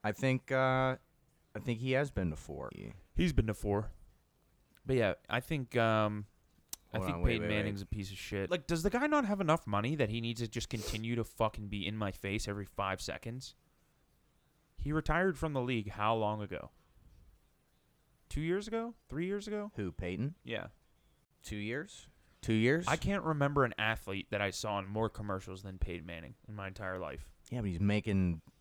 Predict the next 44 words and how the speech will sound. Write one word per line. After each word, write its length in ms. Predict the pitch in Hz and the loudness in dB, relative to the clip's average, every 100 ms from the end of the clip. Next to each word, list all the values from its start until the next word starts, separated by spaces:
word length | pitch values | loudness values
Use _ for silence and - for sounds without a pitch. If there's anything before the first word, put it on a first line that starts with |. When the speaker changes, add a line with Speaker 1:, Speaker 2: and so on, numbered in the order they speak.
| _ _ _ | _ _ _
Speaker 1:
bank. 600 | 92 76 107 143 113 - - _ _ _ _ | -14 -2 4 4 4 -4 -20 _ _ _ _
Speaker 2:
Dude, 180 | 180 - | -6 -6
fuck 300 | - 156 160 | -4 -4 -2
him. 220 | 185 196 | -4 -2
Doesn't 220 | 117 127 165 | -2 0 0
he 60 | |
have 80 | 165 | 0
enough 240 | 147 147 | 0 -2
money? 300 | 104 107 165 - _ _ _ _ _ _ - | -2 -4 -4 -10 _ _ _ _ _ _ -12
I'm 120 | 131 | -8
tired 240 | 156 190 | -2 -2
of 80 | 185 | -2
seeing 280 | - 143 185 | -4 -6 -6
him. 120 | 107 - _ _ _ _ _ _ _ _ _ | -8 -12 _ _ _ _ _ _ _ _ _
Why 100 | 139 | 0
don't 80 | 214 | 0
we 80 | 214 | 0
ever 120 | 190 | -2
see 180 | 165 127 | -2 -2
Eli 300 | 160 180 107 | 0 2 2
Manning 300 | 95 87 90 | 0 -6 -8
in 80 | 87 | -10
a 40 | |
commercial? 460 | - 90 85 - - _ _ _ _ _ _ - | -10 -10 -10 -12 -18 _ _ _ _ _ _ -16
Speaker 1:
'Cause 220 | 98 90 | -14 -8
he 100 | 95 | -6
just 380 | 82 87 - - | -4 -4 -4 -4
sit 180 | 95 - | -6 -2
there 240 | 90 87 | -2 0
breathing 420 | 85 90 92 87 | 0 0 -2 0
out 180 | 85 82 | -2 -2
his 120 | 73 | -4
mouth 320 | 78 82 90 | -4 -2 -4
the 100 | - | -6
whole 160 | 73 71 | -6 -8
time. 200 | - 67 | -6 0
Speaker 2:
What's 160 | 139 196 | 0 0
gonna 140 | 190 | 0
happen 200 | 170 147 | 0 0
to 100 | 98 | 0
Eli 280 | 139 131 110 | 2 2 2
Manning 320 | 104 127 113 | 2 2 0
in 120 | 101 | -2
the, 220 | 95 95 | -2 -2